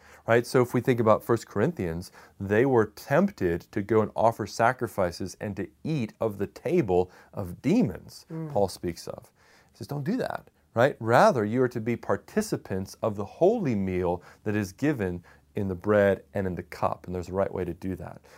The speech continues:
Speaker 2: Right.
Speaker 1: So for believers, we are identifying ourselves, and a culture is being created by the food that we eat, but it's a food that has been given to us in Christ.
Speaker 2: Right. Wow. Amen.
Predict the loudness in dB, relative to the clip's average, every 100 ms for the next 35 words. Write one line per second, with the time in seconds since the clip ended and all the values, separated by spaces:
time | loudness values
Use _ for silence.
0 | -14 -2 -2 2 0 0 0 0 0 -2
1 | -4 -6 -2 2 4 2 -2 -6 0 2
2 | 2 -2 0 0 0 0 0 0 -6 -6
3 | -6 2 2 2 -2 0 -4 -6 -4 -2
4 | -2 -6 -14 0 4 4 4 0 0 2
5 | 0 -2 -2 0 0 -2 -10 _ _ _
6 | _ -8 -8 -12 -18 -4 0 2 0 -4
7 | -8 -6 -6 -8 -10 -2 -2 -2 -6 -6
8 | -6 -8 -16 -18 -16 -18 -18 -20 -18 -14
9 | -12 -14 -18 -14 -12 -12 -16 _ _ -14
10 | -10 -12